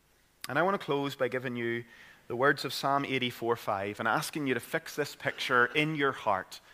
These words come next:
and make it a prayer as you go forward into twenty twenty-four. In Psalm eighty-four, verse five, we read, Blessed are those whose strength is in you, Lord, in whose heart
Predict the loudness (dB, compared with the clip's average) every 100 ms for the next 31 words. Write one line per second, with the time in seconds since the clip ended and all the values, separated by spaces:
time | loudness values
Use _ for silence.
0 | -20 -14 -12 -6 -6 -4 -6 -6 -4 -2
1 | 0 -4 -10 _ _ _ _ _ _ _
2 | _ _ -6 -4 -4 -6 -6 -2 0 2
3 | 0 -2 -6 -6 -6 -6 -8 -8 -8 -8
4 | -8 -8 -12 _ _ _ _ _ _ _
5 | _ _ _ -18 -18 -12 -10 0 4 4
6 | 4 0 -2 -2 2 2 2 0 2 0
7 | -2 -4 -2 -2 -4 0 0 2 0 0
8 | 0 0 0 -2 -4 -6 -10 -16 -12 -8
9 | -6 -6 -2 -2 -2 -8 -10 -10 -6 -6
10 | -4 -2 -2 -4 -6 -8 -12 -16 _ _
11 | -20 -20 -18 -18 -18 -20 _ 4 4 2
12 | 0 -2 -2 -4 0 4 4 4 -6